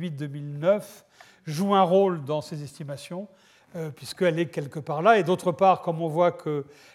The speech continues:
la partie descendante a lieu plutôt vers,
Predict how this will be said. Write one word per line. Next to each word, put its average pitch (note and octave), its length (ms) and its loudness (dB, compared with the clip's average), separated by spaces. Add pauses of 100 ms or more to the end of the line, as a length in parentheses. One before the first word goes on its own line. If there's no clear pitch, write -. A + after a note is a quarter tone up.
la E3 100 -6
partie F3+ 400 -4
descendante F3 720 -6
a D3 60 -8
lieu D3 180 -8
plutôt F3 440 -8
vers, C#3+ 320 -6